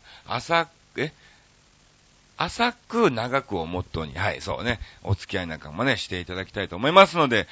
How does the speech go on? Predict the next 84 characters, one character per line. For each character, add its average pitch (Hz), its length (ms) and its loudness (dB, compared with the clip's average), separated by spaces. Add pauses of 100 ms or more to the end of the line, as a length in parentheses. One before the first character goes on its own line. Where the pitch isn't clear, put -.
(220)
ぜ 113 140 -4
ひ 95 100 -8
今 85 240 -10
後 85 100 -6
も 95 160 -2
よ 92 120 -2
ろ 95 100 -4
し - 120 -8
く 92 140 -6
お 92 140 -4
願 87 400 -6
い 87 40 -8
い - 40 -12
た 104 220 -6
し 98 180 -8
ま 110 200 -2
す。 107 600 0 (300)
さ 170 400 10
あ、 123 100 8
え 123 60 8
ー、 - 20 2
と 147 140 0
い - 20 6
う 143 60 0
こ 139 100 2
と 123 80 0
で 117 80 0
本 139 200 2
当 135 100 0
に 139 160 0
い 139 40 0
ろ 143 200 4
ん 143 80 0
な 135 80 2
方 117 260 0
か 107 140 2
ら 107 100 4
い 101 80 -2
た 104 120 -10
だ 110 100 -2
き 117 120 -8
ま 123 160 2
し 120 100 -8
て、 107 220 2 (240)
あ、 156 180 2 (220)
そ 196 180 2
う 185 40 2
そ 156 140 4
う、 123 100 -2
高 247 260 2
知 - 140 -2
の、 110 240 4 (220)
は 135 180 4
い、 92 80 -4 (300)
て 247 180 6
ん 240 60 -2
て 160 180 2
ん 120 60 0
さ 104 160 -2
ん 98 100 -6
か 95 140 0
ら 90 120 0
も、 85 300 -4
え 87 320 -6
ー、 90 60 -6
い - 20 -10
た 101 140 -8
だ 98 100 -4
き 98 120 -10
ま 98 120 -6
し 98 100 -10
た。 92 240 -2
あ 90 60 -2
り 98 140 -6
が 104 160 0
と 104 160 -2
う - 20 -2
ご 101 80 -2
ざ 120 160 0
い 127 60 0
ま 147 160 6
す。 98 180 -14
は 165 160 10
い。 143 100 6